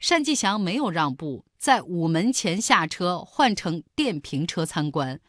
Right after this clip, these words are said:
是的，六十多年的外宾礼遇就这么被单霁翔取消了。这之后，单霁翔开放故宫的文物，面向社会办了很多展览。而最让他感动的是，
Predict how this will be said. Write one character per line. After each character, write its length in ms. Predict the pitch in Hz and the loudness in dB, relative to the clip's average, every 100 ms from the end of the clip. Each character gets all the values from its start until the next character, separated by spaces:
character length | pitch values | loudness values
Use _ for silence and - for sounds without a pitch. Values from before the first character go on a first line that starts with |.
| - - - | -20 -20 -8
是 320 | - 330 269 | -2 0 0
的， 200 | 160 110 | -4 -6
六 340 | 175 330 320 | 0 2 2
十 140 | - 233 | 0 0
多 160 | 226 | 0
年 180 | 226 202 | 0 -2
的 120 | 214 | -2
外 260 | 208 277 208 | 2 2 2
宾 280 | 233 254 254 | 0 0 0
礼 180 | 165 127 | 0 -4
遇 260 | 175 185 | -4 -6
就 160 | 151 196 | -2 -4
这 280 | 196 349 330 | -2 -2 0
么 200 | 208 131 | -2 -4
被 160 | 170 | -4
单 360 | 156 - 269 170 | -4 2 2 2
霁 180 | - 156 | -4 -6
翔 400 | - 123 139 190 - | -4 -4 -6 -8 -12
取 260 | - - 139 | -4 -4 -2
消 300 | - 151 139 | -4 -4 -4
了。 220 | 139 - _ - - - - | -6 -8 _ -20 -20 -20 -2
这 100 | 330 | 0
之 140 | 262 | 2
后， 340 | 311 311 269 220 | 2 4 4 2
单 240 | - 262 | 2 0
霁 160 | 240 233 | 0 -2
翔 420 | - 175 160 190 | 0 2 2 -2
开 240 | - 247 240 | -2 0 2
放 260 | 262 196 | 2 0
故 220 | 175 220 170 | -2 -6 -4
宫 180 | 208 | -2
的 120 | 208 151 | -2 -2
文 260 | 143 143 | -2 -2
物， 320 | 202 226 151 | -2 -2 -4
面 280 | 135 214 240 | -2 0 2
向 220 | 202 214 196 | 2 -2 -2
社 200 | - 202 | -2 -2
会 160 | 220 | -4
办 220 | 170 208 | -2 0
了 100 | 160 | 0
很 180 | 170 131 | -4 -6
多 160 | 156 165 | -2 -4
展 360 | - 131 147 | -2 -2 0
览。 240 | 190 117 - - - | 0 -2 -6 -20 -16
而 140 | - 226 | -4 0
最 180 | 339 302 | 2 2
让 160 | 254 | 2
他 140 | 233 220 | 0 0
感 280 | 175 147 156 | 0 0 -2
动 200 | 240 208 | -4 -2
的 80 | |
是， 400 | 175 - 185 156 | -2 -2 -2 -4